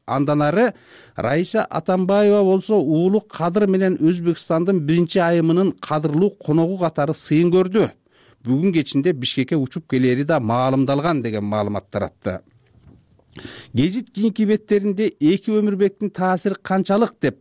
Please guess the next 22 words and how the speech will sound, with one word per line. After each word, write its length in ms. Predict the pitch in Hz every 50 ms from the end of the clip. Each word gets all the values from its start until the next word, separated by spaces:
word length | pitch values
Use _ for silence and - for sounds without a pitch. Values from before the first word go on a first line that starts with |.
| _ -
Өмүрбек 460 | 127 143 156 165 160 160 175 - _
Текебаев 540 | - 170 156 175 160 151 175 180 175 - -
менен 320 | 170 170 202 226 220 190 _ _ _ _ _ _ -
Өмүрбек 480 | 117 139 165 170 165 180 220 214 -
Бабановдун 580 | 160 165 180 175 196 196 196 175 - - 220 208
саясаттагы 800 | - - 170 170 175 165 180 165 - _ - 175 170 180 - -
ордуна 500 | 143 151 160 170 170 165 165 175 175 165
токтолуп, 640 | 160 - 165 - - 185 196 247 - - _ - - - - - _ _ _ -
күйгөндөгү 680 | 127 143 165 160 202 202 202 185 208 202 202 208 156 131
кеп 420 | 147 202 185 - _ _ - - -
"коррупция 600 | - - 135 139 156 185 196 - - - 185 175
былгып 400 | 156 143 156 156 165 165 - -
кетти" 340 | - 160 151 - _ - 240
деген 300 | 185 175 170 170 160 160
аталышта 640 | 156 151 - 147 147 143 - - 208 226 240 220 - - _ _ _ _ _
Чүй 240 | - - - 208 233 226
облусу 340 | 208 185 190 196 190 - 196
боюнча 380 | 185 185 185 180 - - 196 190
коррупцияга 640 | - - 165 170 190 196 190 - - 190 185 185 175
каршы 600 | - - - 170 170 160 - - 226 214 147 107 - - - -
коомдук 440 | 160 165 170 160 165 160 175 - _ - -
көмөктөшүү 800 | 156 175 160 - _ - 165 156 - - 208 220 226 175 135